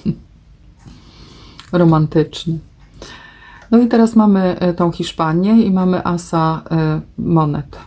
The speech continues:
czyli mamy taniec, e, taniec cyganów. E, dalej mamy The Taj Mahal, czyli dwa, mm,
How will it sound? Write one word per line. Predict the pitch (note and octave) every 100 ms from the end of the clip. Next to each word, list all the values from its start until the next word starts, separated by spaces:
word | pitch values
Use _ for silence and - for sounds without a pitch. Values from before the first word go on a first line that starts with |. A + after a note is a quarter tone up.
| - - - -
czyli | D#3+ D#3+ D#3 D#3 -
mamy | D#3+ D#3 D#3
taniec, | D#3 D#3+ D#3 D#3 - - -
e, | D#3 D#3 D#3 D#3 - - - - - - - - - - - - - - - - - - - - -
taniec | - D3 D3 D3
cyganów. | D#3+ B2+ C3+ C3 - - - - - - - - - - - - - - - - - -
E, | E3 D#3+ E3
dalej | F3+ G#3+ G#3+
mamy | G3 F#3 F#3 F3 E3+ E3 - - - - - - - - - - - - -
The | E3
Taj | D#3+ E3+ E3+
Mahal, | D#3+ D3+ D3+ D3+ F3+ -
czyli | E3 D#3+ D#3 D#3+
dwa, | D#3+ D#3 D3+ D#3+ D#3 - -
mm, | D3+ D3+ D3+